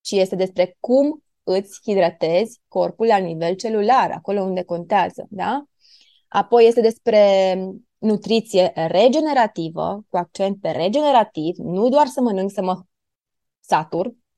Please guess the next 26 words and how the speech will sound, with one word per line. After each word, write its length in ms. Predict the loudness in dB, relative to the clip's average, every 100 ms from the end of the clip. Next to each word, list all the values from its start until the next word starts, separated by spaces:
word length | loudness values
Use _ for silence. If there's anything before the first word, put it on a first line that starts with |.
| _ _ _ _
ci 160 | -8 -4
să 100 | -2
mănânc 280 | -2 -2
să 100 | -2
mă 120 | -4 -4
hrănesc, 880 | -4 -6 -2 0 0 -2 _ _ _ _ _ _ _ _ _ _ _ _ _ _ _
să 240 | _ -6
ofer 760 | -2 -4 -6 -2 2 4 2 -2
corpului 500 | -4 -6 -4 -4 -4
meu 400 | -4 0 0 -2
potențial, 840 | -6 -2 -2 -2 -4 0 2 2 0
informație, 1000 | -4 -6 -6 -6 -6 -8 -6 -2 0 -2 _ _ _ _ _ _ _ _ _ _ _
hrană, 420 | 0 2 2 -4
cu 140 | -8 -2
hâmare. 420 | 0 0 -2 -6 _ _ _ _ _
Apoi 340 | -6 4 6
este 160 | 6 4
despre 680 | 0 0 0 2 2 0 _ _ _ _ _ _ _ _ _
somn, 300 | 4 4 4
despre 280 | -4 -2 2
odihnă, 480 | 4 2 0 -4 -6
dacă 260 | -6 -6
vrei, 160 | -4 -4
nu 80 | -2
neapărat 400 | -2 -2 -2 -4
somn, 360 | -6 -4 -4